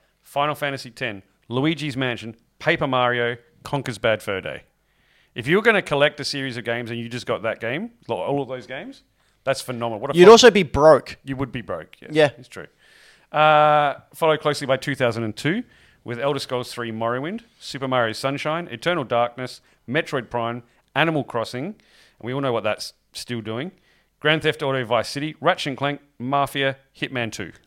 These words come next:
Speaker 2: I would argue that Animal Crossing has only entered the mainstream due to the latest Switch iteration because of the, uh, pandemic.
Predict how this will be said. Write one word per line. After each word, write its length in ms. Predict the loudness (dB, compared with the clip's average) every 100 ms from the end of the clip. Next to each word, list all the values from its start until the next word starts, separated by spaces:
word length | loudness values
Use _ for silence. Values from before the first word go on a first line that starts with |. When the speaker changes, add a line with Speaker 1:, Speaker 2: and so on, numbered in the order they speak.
| _
Speaker 2:
I 120 | 0 2
would 140 | 6
argue 420 | 6 6 0 -6
that 200 | -2 -2 0
Animal 240 | -2 -2
Crossing 320 | -2 -2 -2 -6
has 100 | -4
only 320 | -4 -4 -4
entered 240 | -8 -6
the 80 | -6
mainstream 460 | -4 -4 -6 -8 -6
due 140 | -6
to 80 | -6
the 60 | -6
latest 400 | -2 -2 -4 -8
Switch 280 | -10 -10 -8
iteration 520 | -2 -2 -2 -4 -8
because 260 | -10 -8 -8
of 280 | -12 -12
the, 360 | -8 -6 -4 -4
uh, 340 | -2 -2 -4 -6
pandemic. 560 | -4 -4 -6 -12 -18